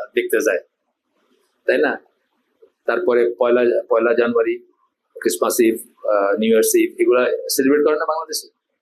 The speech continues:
ভ্যালেন্টাইন্স ডে করে, আরো কি কি করে জানি, আরো ও কি ওই যে হ্যালোইন করে, আরো এসব করে। যদিও হ্যালোইন কিন্তু ভালো খ্রিস্টানরা হ্যালোইন পালন করে না, এটা শয়তান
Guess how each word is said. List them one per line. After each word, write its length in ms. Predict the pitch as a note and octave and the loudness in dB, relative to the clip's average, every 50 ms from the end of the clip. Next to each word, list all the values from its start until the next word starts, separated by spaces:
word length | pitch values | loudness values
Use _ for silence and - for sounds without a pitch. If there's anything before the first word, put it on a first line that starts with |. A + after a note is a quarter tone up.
| _ _ - | _ _ -2
ভ্যালেন্টাইন্স 360 | A#2 A2+ A2 A2 B2 A2+ A2 | 0 2 2 2 0 0 2
ডে 140 | A2+ A#2 A2+ | 2 2 2
করে, 140 | - B2 C3 | 0 0 0
আরো 140 | D#3 F#3 | 2 0
কি 140 | F#3 F#3 G3 | 0 0 -2
কি 120 | - F3+ F3 | -4 -2 -2
করে 220 | - D3 C3 B2 | 0 0 2 2
জানি, 160 | A2+ G2+ F#2 | 2 0 0
আরো 200 | G2 G#2 G#2+ A2 - - - - _ _ - | -2 -2 -4 -6 -8 -12 -14 -20 _ _ -2
ও 240 | C3 C#3+ D#3+ D3+ - | 0 2 2 0 0
কি 280 | - D3+ C3+ A#2+ A2 | 0 0 0 0 0
ওই 80 | A2 A2 | -2 -4
যে 240 | - A2+ G#2+ G#2 G#2 - _ _ _ _ _ _ _ _ _ | -4 -2 -2 -2 -4 -6 _ _ _ _ _ _ _ _ _
হ্যালোইন 440 | - - C#3+ C#3+ C3+ C3+ B2+ A#2+ A2+ | -2 0 0 2 2 0 0 -2 -2
করে, 300 | G#2+ C3 A#2+ A#2+ A#2 A2+ | -2 0 0 2 2 2
আরো 180 | A2+ A2+ A#2+ A2+ - - - | 2 2 0 0 -2 -4 -6
এসব 140 | A2+ - A2+ - - | -4 -4 -4 -2 -2
করে। 160 | A2 G#2+ - - - _ _ _ _ - - - - - _ _ _ - - F3+ - - - | -2 -2 -2 -6 -10 _ _ _ _ -18 -18 -18 -20 -20 _ _ _ -8 -6 -6 -6 -4 -2
যদিও 320 | - D#3 E3 E3 G3 G3+ - | -2 0 2 2 2 2 2
হ্যালোইন 340 | E3 D#3+ D#3+ E3+ F#3 F#3 | 2 0 0 0 0 0
কিন্তু 300 | F3+ F#3 F#3 F#3 F#3 F3+ F#3 - - - _ D#3 C#3+ - - - | -2 -2 0 0 0 -2 -2 -4 -12 -12 _ -8 -8 -8 -6 -4
ভালো 200 | A#2+ B2+ C#3+ D3 | -2 0 0 2
খ্রিস্টানরা 400 | D3 D3 - - - D3+ D3+ D#3 C#3+ | 2 0 0 0 0 0 2 0 0
হ্যালোইন 280 | C3+ B2+ C3 C3 C3 | 2 2 2 0 0
পালন 220 | - C3 A#2+ A#2 A#2 | 0 -2 -2 -2 -2
করে 200 | A#2 A2+ G2+ F#2+ | -2 -2 -2 -2
না, 100 | F#2+ G2 | -4 -6
এটা 140 | G#2 - B2+ | -6 -6 -4
শয়তান 280 | - C#3+ C3+ - D#3 | -4 -2 -2 -2 -2